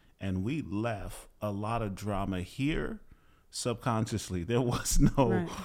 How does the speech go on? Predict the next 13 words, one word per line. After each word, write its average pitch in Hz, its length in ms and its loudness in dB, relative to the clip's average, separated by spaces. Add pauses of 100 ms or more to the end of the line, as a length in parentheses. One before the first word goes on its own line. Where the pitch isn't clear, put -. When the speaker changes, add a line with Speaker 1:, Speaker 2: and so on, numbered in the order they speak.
(280)
Speaker 1:
work. 139 420 4
There 120 140 0
was 107 240 0
no 92 340 0
kids. 131 420 2
There 113 140 2
were 98 180 2
none 107 240 0
of 110 100 0
those 92 260 -2
tasks. 104 480 0
And 101 100 -4
it's 92 200 -4